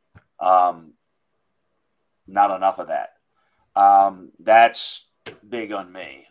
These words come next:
Uh, old school football guy, when I sit down with him at All-Star games at Combine, that, I'm, I'm looking forward to that, as opposed to having to try to understand why, you know,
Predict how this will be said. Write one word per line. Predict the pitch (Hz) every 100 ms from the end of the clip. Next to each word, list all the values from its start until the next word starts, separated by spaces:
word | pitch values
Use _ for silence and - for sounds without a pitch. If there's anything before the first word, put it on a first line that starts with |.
| 87
Uh, | 90 87
old | 92 104 107
school | - 104 98
football | 107 104 98 90
guy, | 90 92 90
when | 85 78 _
I | 92
sit | 92 98
down | 95 90 87
with | 87
him | 87 85
at | 80 _ _ _ _ _ _ -
All-Star | 95 - 82
games | 87 82
at | _
Combine, | 110 101 87
that, | 87 95 -
I'm, | 98 87
I'm | 92 98
looking | 101 85
forward | 104 101 85
to | 82
that, | 92 95 - _ _ _ 98
as | 95
opposed | - 104 101
to | 95
having | 95 92
to |
try | 85 95 90
to | 85 - _
understand | 104 98 92 98 95 85
why, | 90 87 87 - _ _ _ _ _ _
you | -
know, | 90 87 90